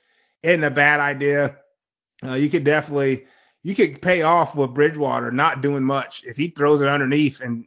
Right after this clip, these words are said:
Tyreek takes off, then you're, <laughs> you're reaping the benefits of that as well. So I don't, I don't mind Bridgewater against the Jets. I,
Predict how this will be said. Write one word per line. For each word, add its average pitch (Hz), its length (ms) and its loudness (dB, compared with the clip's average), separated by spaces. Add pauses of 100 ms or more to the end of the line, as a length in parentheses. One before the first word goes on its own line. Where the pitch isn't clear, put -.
Tyreek 139 420 0
takes 139 260 -4
off, 139 320 2
then 120 120 -6
you're, 139 220 -2 (160)
<laughs> - 180 -18
you're 147 140 2
reaping 143 280 2
the 131 80 2
benefits 135 480 0
of 120 100 -4
that 131 180 2
as 120 140 -6
well. 131 460 -2 (380)
So 131 260 0
I 143 160 2
don't, 202 220 0
I 185 80 4
don't 220 180 0
mind 143 300 0
Bridgewater 143 640 2
against 135 480 -4
the 143 80 -18
Jets. 131 540 -4 (540)
I, 131 140 -6